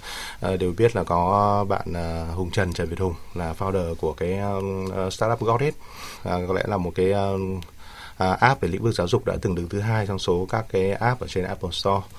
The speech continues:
Thế thì, à, bạn ấy cũng là có lẽ là cái doanh nhân và là nhà khoa học trẻ duy nhất và là trẻ nhất được tham gia cái Ủy ban quốc gia về đổi mới giáo dục, à, của Thủ tướng.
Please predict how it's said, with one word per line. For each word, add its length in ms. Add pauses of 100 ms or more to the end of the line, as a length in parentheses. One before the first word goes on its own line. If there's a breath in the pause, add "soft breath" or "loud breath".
(300 loud breath)
Thế 100
thì, 200
à, 180
bạn 200
ấy 100
cũng 160
là 160
có 100
lẽ 120
là 120
cái 120
doanh 180
nhân 240
và 80
là 80
nhà 120
khoa 160
học 100
trẻ 140
duy 140
nhất 220
và 80
là 60
trẻ 200
nhất 180 (140)
được 80
tham 180
gia 160
cái 180
Ủy 120
ban 220
quốc 160
gia 280
về 340
đổi 120
mới 140
giáo 120
dục, 140 (300)
à, 200
của 80
Thủ 120
tướng. 280